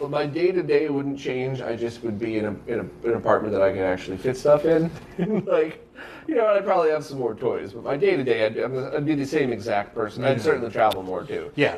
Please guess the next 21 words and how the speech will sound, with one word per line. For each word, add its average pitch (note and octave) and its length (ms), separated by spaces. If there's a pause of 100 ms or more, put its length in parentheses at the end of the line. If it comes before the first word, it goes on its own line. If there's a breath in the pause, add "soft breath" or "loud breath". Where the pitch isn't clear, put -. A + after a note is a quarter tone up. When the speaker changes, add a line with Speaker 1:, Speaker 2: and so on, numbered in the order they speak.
Speaker 1:
And C#3 100
my C#3 140
fat C#3 200
ass B2+ 200
would A#2+ 80
be A#2 80
in A2+ 100
first A#2 280
class G2+ 280
'cause G2+ 160
I, F#2 80 (260)
I'd - 80
fit - 180
better. - 20
Speaker 2:
Yes. C#3+ 640 (440 loud breath)
Speaker 1:
But D#3 300 (280)
billion G3 480
with E3 120
a G2+ 100
B? C#3+ 520
Speaker 2:
Yeah. C#3+ 1120